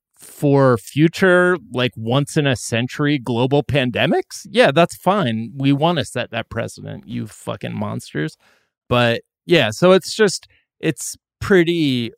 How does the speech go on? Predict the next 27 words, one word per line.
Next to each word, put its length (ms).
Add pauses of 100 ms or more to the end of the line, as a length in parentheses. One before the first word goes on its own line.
open 300
and 180
shut. 440
Like, 240 (360)
they 680
have 240
a 80
bunch 340
of 400 (640)
objections, 760 (100)
uh, 220
on 160
the 80
capitalist 600
side. 360
And, 120
like, 220
when, 220 (400)
uh, 260
anytime 520
you 140
read 160
an 80
article 800
about 540
this 320
from, 720